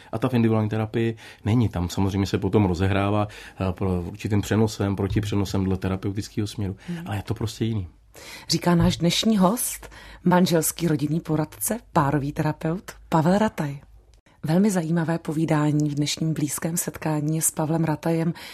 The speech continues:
Speaker 2: párovým terapeutem. Už na konci minulého vstupu jsem měla na jazyku otázku a dávám ji teď.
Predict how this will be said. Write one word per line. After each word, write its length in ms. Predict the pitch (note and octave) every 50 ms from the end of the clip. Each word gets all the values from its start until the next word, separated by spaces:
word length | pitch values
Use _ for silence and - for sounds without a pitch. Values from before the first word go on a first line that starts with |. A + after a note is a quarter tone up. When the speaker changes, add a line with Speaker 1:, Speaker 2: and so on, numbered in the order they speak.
| - - _
Speaker 2:
párovým 440 | - E3 D#3 D#3+ E3+ D#3+ F3 F3+ E3+
terapeutem. 880 | - - E3 D3+ D#3 D3+ - D3+ C#3 C#3 C#3 - - C#3+ C#3 C#3 C3+ - - - - - - - - - - - _ _
Už 220 | - D3 - -
na 100 | E3+ D#3+
konci 300 | D#3 - F#3+ F#3 - A3
minulého 340 | G3+ G3 F#3 F#3 F3+ F3 F3+
vstupu 340 | F3 - - - - - F3+
jsem 240 | - - F#3+ F#3 F3+
měla 240 | F3+ F#3 F3+ F#3
na 100 | F#3+ F3+
jazyku 340 | E3 E3 F3 E3 F3+ - G3
otázku 720 | F#3+ - - - D#3+ D#3 D#3+ - - - - D#3 D#3 D#3
a 100 | D#3 D3 - _ -
dávám 360 | - D3+ D3 D#3 E3 F3 F3+
ji 100 | G3 F#3
teď. 340 | - - D#3 D3+ D3+ -